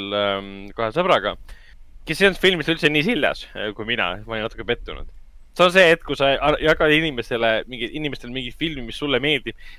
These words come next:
ja sa oled kõrval ja vaatad nende reaktsioone, ja siis sa vaatad,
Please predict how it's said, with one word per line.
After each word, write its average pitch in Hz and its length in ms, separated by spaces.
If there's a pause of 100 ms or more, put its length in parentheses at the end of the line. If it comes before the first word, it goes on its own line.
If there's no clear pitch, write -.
(220)
ja 131 100
sa 170 80
oled 139 160
kõrval 139 400
ja 120 60
vaatad 127 340
nende 110 220
reaktsioone, 107 500
ja 104 60
siis - 100
sa 127 60
vaatad, - 260